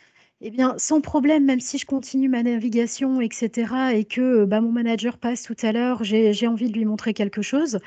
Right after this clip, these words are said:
je vais pouvoir revenir sur le signet en question et pouvoir lui remontrer le point sur lequel je souhaitais focuser.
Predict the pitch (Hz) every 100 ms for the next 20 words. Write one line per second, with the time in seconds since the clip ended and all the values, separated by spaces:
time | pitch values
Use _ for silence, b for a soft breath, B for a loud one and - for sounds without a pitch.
0 | B B B 196 233 240 254 254 240 196
1 | - 202 285 277 285 277 196 - b b
2 | - - 285 262 247 - 247 262 247 226
3 | 233 220 - 277 - B B B B -
4 | 262 - 240 254 240 240 254 247 247 -
5 | 285 233 - 254 302 - 214 214 247 -
6 | 220 208 226 220 - 190 -